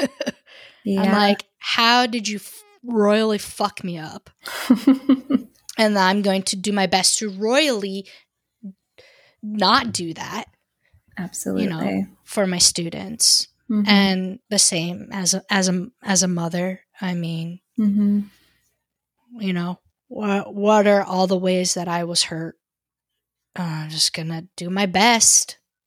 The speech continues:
Speaker 1: to, to do it differently.
Speaker 2: Yeah.
Speaker 1: I, you know, don't, I don't know what else there is to do, but in that part of Chiron, that's inescapable.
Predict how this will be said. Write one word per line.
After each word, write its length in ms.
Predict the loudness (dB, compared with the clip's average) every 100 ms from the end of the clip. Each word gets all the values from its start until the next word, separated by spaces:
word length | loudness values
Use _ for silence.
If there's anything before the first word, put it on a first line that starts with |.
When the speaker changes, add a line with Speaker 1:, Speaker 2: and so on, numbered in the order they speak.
| _ _ -4
Speaker 1:
to, 420 | 0 2 2 0 -6 _ -4
to 140 | 0
do 180 | 4 4
it 120 | 4
differently. 640 | 0 -2 -6 -10 -12 -12 -14 _ -20 _ _ _ _ _ _ _ _ _
Speaker 2:
Yeah. 120 | -20 _ _ _ _ _ _ _ -6
Speaker 1:
I, 80 | -4
you 60 | -2
know, 200 | -4 -4 -2
don't, 260 | -2 -2 -4
I 60 | 0
don't 220 | 2 4
know 220 | 4 6
what 280 | 6 4 6
else 240 | 4 4
there 140 | 2 -2
is 300 | -2 0 -2
to 120 | -4
do, 480 | -2 2 2 2 0 -4
but 160 | -6 -2
in 160 | 0
that 240 | 2 0 0
part 200 | 0 0
of 140 | -2
Chiron, 460 | -4 -4 -2 -4 -6
that's 300 | -8 -8 -8 _ _ _ _ -4
inescapable. 1160 | -2 0 2 2 0 -4 -6 -8 -12 -14 -16